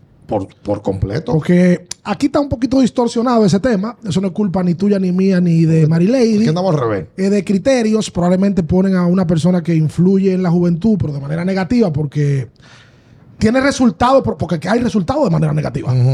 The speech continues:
Speaker 2: A-, ahora los famosos views, sean como sea, y fulano, no, él da tanto view, pero él no manda un buen mensaje.
Speaker 1: Eh, claro.
Speaker 2: Marilady manda un mensaje de disciplina, de dedicación, de esfuerzo,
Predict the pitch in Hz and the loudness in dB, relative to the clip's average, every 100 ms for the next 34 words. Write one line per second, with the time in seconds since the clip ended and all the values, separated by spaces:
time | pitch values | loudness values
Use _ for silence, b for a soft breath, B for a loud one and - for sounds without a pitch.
0 | 139 156 151 165 196 220 208 233 196 226 | 0 -2 -2 -2 0 0 0 -2 0 -2
1 | - 220 185 190 190 180 214 _ _ _ | 0 0 0 2 2 0 -4 _ _ _
2 | _ _ _ _ - - 208 233 208 226 | _ _ _ _ -6 -2 0 -2 -4 -4
3 | 220 196 170 185 - _ _ _ _ _ | -4 -4 -4 -6 -14 _ _ _ _ _
4 | 269 262 262 214 180 170 185 180 190 196 | -2 2 2 0 -2 -2 0 2 2 0
5 | 196 190 156 139 151 190 196 240 196 147 | 0 2 0 0 -2 0 -2 -2 -2 -2
6 | 135 120 113 104 110 _ 277 202 120 98 | -4 -6 -6 -8 -10 _ -10 -4 -2 0
7 | 107 147 143 147 151 160 170 170 180 185 | -2 -4 -4 -2 0 0 0 0 0 0
8 | 208 190 196 220 226 226 240 226 185 185 | 0 0 0 -2 -4 -4 -4 -2 0 0
9 | 196 196 196 202 214 233 - 202 180 175 | 0 -2 -2 -4 -4 -6 -2 0 0 -2
10 | 175 160 202 - 214 208 180 160 - 170 | -4 -4 -4 -4 -4 -2 -2 -6 -2 -2